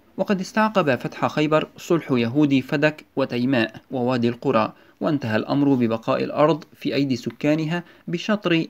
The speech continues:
ما يجتمع منها على نحو ما كان بخيبر. واختصاص رسول الله بملك أرض فنزلها، كما أن المسلمين قد أمنوا شر اليهود، أي أنه كان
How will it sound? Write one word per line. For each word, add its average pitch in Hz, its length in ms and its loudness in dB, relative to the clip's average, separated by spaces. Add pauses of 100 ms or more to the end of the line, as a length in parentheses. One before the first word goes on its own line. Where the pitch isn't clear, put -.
ما 156 160 2
يجتمع 123 540 0
منها 139 380 2 (180)
على 123 260 -2
نحو 131 260 0
ما 117 200 4
كان 113 360 -2
بخيبر. 110 540 0 (800)
واختصاص 196 580 -2
رسول 139 440 2
الله 135 460 2 (140)
بملك 127 720 2
أرض 151 400 0 (120)
فنزلها، 117 800 0 (260)
كما 139 280 -2
أن 139 120 2
المسلمين 123 640 2 (220)
قد 180 160 2
أمنوا 170 340 2
شر 127 300 -2
اليهود، 123 540 0 (580)
أي 180 180 -2
أنه 170 400 4 (120)
كان 151 400 4